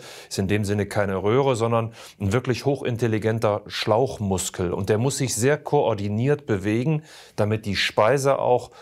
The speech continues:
von oben nach unten transportiert wird. Und die macht das sogar so intelligent, die Speiseröhre, dass sie sich vom Prinzip her im Kopfstand, äh, dass sie schlucken könnten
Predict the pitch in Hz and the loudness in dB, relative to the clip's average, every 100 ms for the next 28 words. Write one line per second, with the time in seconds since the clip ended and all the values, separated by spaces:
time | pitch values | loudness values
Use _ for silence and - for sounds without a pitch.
0 | - - 104 - 123 139 143 143 107 98 | -8 -2 -2 0 0 2 0 -2 0 0
1 | - 117 143 143 - 139 - 143 135 143 | -2 -4 -4 -4 -2 -2 -2 -4 -2 -2
2 | 135 139 - 113 110 143 - 131 - 113 | 0 -2 -2 -4 0 -2 0 -2 -2 0
3 | 110 104 120 190 107 95 92 85 95 90 | 2 2 0 0 0 -2 -2 0 -2 -4
4 | 95 - 98 92 92 95 95 98 110 151 | -6 -4 0 0 0 -4 0 0 0 -2
5 | - - - - - - - 104 120 120 | -6 -18 -20 -18 -20 -8 -4 0 0 0
6 | - 113 127 113 - 180 165 151 139 117 | 0 0 0 0 0 0 4 4 4 0
7 | 117 208 202 - - 107 95 90 - _ | 0 2 2 -2 0 0 0 -4 -12 _
8 | - - - - 113 110 101 104 120 113 | -20 -20 -18 -2 2 2 0 0 0 2
9 | 101 107 - 147 190 170 180 180 185 | 0 -2 0 2 2 2 2 0 -2